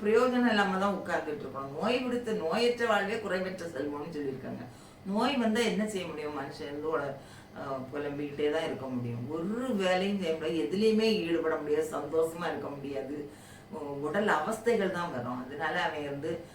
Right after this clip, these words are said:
உலர்த்தி உலர்த்தி அப்படியே இருந்துகிட்டே இருப்பான். "ஐயோ, ஐயோ, ஐயோ, இப்படி நோய் வந்துட்டே" அப்படின்னு சொல்லி. அதனால அவ-, அதுக்கப்புறம் என்ன ஆகும்? அவன் நோயுற்று அவன் இறந்தான்னா, அவன்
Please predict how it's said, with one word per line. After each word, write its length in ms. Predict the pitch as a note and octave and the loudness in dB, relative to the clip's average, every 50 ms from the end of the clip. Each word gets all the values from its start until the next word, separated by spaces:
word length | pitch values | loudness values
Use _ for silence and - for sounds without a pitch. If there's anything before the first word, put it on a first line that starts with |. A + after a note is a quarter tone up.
| - - - - | -18 -20 -18 -10
உலர்த்தி 320 | - D#3 D#3+ D#3 - D3+ | -2 -2 -2 0 0 0
உலர்த்தி 240 | D3+ D#3+ E3 D#3+ F#3+ | 2 2 2 2 2
அப்படியே 320 | F#3+ E3+ - F3+ F#3 F#3 E3+ | 2 2 2 4 4 4 2
இருந்துகிட்டே 440 | D#3+ D#3+ D#3+ D#3+ D3+ D3+ D3+ D3+ | 2 0 -2 -2 0 0 2 6
இருப்பான். 340 | D#3 D#3+ D3+ C#3+ - D3 D3 | 6 6 6 4 0 -2 -2
"ஐயோ, 300 | C#3 C#3 C3+ C3+ C3+ C#3 | -2 -2 -2 -4 -4 -4
ஐயோ, 280 | C#3 C#3 C3+ C3+ C#3+ C#3 | -4 -4 -6 -6 -4 -4
ஐயோ, 360 | C#3 C3+ B2+ C#3 C#3 B2+ C3 | -4 -4 -4 -6 -6 -6 -6
இப்படி 320 | C3+ C3 B2+ - - C#3 | -6 -8 -8 -10 -12 -12
நோய் 260 | C#3+ C#3+ C#3 D3 D3 C#3+ | -10 -8 -6 -6 -4 -4
வந்துட்டே" 420 | D3 C#3 B2+ B2 A#2+ - C#3 B2+ C3 | -2 -4 -4 -4 -6 -6 -4 -4 -4
அப்படின்னு 320 | B2+ A#2 G#2+ B2 B2 G#2 | -4 -4 -6 -6 -8 -8
சொல்லி. 260 | G#2+ G#2+ B2+ - - - - - - - - - - | -8 -8 -8 -8 -8 -10 -14 -18 -20 -20 -20 -14 -12
அதனால 440 | B2+ C3 C#3+ D3 D#3 D#3+ F#3+ G3+ | -10 -8 -4 -4 -2 2 4 4
அவ-, 360 | D#3+ C#3 - - B2+ - - - | 4 4 4 2 0 -2 -4 -2
அதுக்கப்புறம் 440 | - G3 G#3 A#3+ A#3 A#3 A#3 A#3+ | -2 2 4 4 4 6 6 6
என்ன 240 | A#3 A3 G#3 G#3 G#3+ | 6 8 6 6 6
ஆகும்? 180 | G#3+ G#3 G3 G3 | 4 4 4 4
அவன் 200 | G3 F#3+ F3+ F3 | 2 2 0 -2
நோயுற்று 380 | F3 F3+ G3 G3 F#3 - G3+ | 0 0 2 0 2 2 2
அவன் 180 | G3 F#3+ F#3 F3 | 4 4 4 2
இறந்தான்னா, 560 | E3 D#3 D3+ D3+ D3+ D3+ D3+ C#3+ C#3+ C#3+ - G#3+ | 2 0 0 0 -2 -2 -2 -2 -2 -2 -2 -2
அவன் 400 | G3+ D#3+ D#3 D#3+ C3+ - - | -2 -2 -4 -6 -6 -10 -12